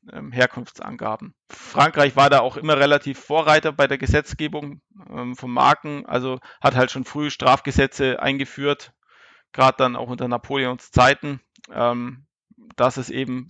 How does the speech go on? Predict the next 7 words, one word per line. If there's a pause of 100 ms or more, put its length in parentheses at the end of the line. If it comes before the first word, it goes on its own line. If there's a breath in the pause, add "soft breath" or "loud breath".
verboten
war, (1080)
äh, (100)
ja, (100)
Handelszeichen (260)
von
anderen,